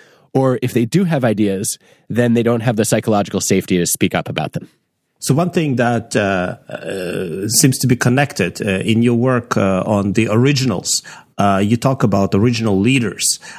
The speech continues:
Speaker 2: uh, who are highly innovative. So what separates managers, um, typical managers, uh, in normal, uh, not super original, um,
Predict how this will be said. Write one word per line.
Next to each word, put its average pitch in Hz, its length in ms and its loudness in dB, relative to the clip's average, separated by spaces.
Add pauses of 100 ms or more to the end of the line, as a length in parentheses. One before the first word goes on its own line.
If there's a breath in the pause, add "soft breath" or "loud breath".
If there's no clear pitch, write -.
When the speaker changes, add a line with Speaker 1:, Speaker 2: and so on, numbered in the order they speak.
Speaker 2:
uh, 95 340 0 (160)
who 123 120 4
are 113 180 2
highly 107 340 0
innovative. 95 520 -4 (260 loud breath)
So - 200 2
what 180 420 -2
separates 120 1080 -2 (160)
managers, 120 960 -2 (120)
um, 98 600 0 (280)
typical 190 360 2
managers, 90 680 -4 (480 loud breath)
uh, 90 180 0 (240)
in 98 380 0
normal, 117 580 0 (320 loud breath)
uh, 95 320 0
not 165 260 2
super 139 300 0
original, 104 640 0 (240 loud breath)
um, 98 640 -2